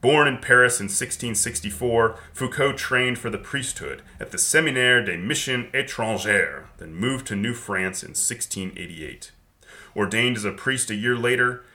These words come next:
he served a decade in Batiscan, about fifty miles southwest of Quebec. In this position, he proved himself to be a hard-working stickler who enjoyed the finer things in life.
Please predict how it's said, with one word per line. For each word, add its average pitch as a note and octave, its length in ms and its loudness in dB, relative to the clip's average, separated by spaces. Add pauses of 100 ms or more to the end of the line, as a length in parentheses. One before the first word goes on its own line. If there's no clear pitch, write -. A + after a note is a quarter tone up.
he B2 140 -2
served B2+ 440 2
a A2 60 -4
decade F2+ 600 0
in G2+ 160 -6
Batiscan, G2+ 680 -2 (220)
about F#2+ 320 -2
fifty A#2+ 240 -6
miles F#2+ 420 0
southwest F#2+ 680 -2
of - 140 -16
Quebec. E2+ 520 -4 (760)
In D#3 180 2
this C#3+ 140 2
position, B2 480 -4
he G2+ 120 -6
proved C3+ 420 -8
himself A2+ 440 0
to G#2+ 80 -10
be F#2 160 -6
a E2 100 -2
hard-working G#2+ 800 0
stickler - 840 -2
who F#2 180 -10
enjoyed G2 400 -4
the F2 80 -6
finer G2 400 -4
things D2+ 400 -12
in D2+ 160 -16
life. - 380 -14